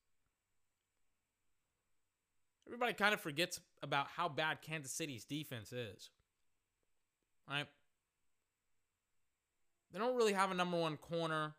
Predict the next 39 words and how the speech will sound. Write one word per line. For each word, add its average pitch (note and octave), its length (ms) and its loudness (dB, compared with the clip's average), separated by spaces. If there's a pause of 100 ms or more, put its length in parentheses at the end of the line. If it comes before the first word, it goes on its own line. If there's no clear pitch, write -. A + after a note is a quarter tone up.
(580)
They D3+ 100 -4
have F#3+ 280 2
Chris F#3 240 -2
Jones. D#3+ 440 0
They C#3+ 100 -2
have E3+ 240 0 (560)
Frank F3+ 360 0
Clark. D3+ 420 -4 (520)
They C#3+ 60 -4
have D#3+ 220 4 (300)
Tyrann F3+ 440 6
Mathieu. C#3+ 500 2 (120)
You F#3 60 -18
kind F#3 220 -4
of, A3+ 60 -8
you, C4 60 -8 (140)
the A3+ 80 -8
guys A3+ 280 4
that F3 60 -4
you D#3+ 100 -2
know, B2 260 -2
but E3+ 120 -12
they A#3+ 60 -8
don't C4+ 180 -6
really D3+ 180 0
have, B2+ 320 4
like, A#2 180 -6 (760)
you - 60 -18
know, B2+ 260 -14
their, F3+ 200 -12
their A3 100 -4
pass A3 380 4
rush G3+ 160 -2
sometimes F3+ 500 -2
is D3+ 300 -8
a E3+ 40 -8
little D#3+ 220 0
bit D#3+ 140 -4
consistent. D3 520 -8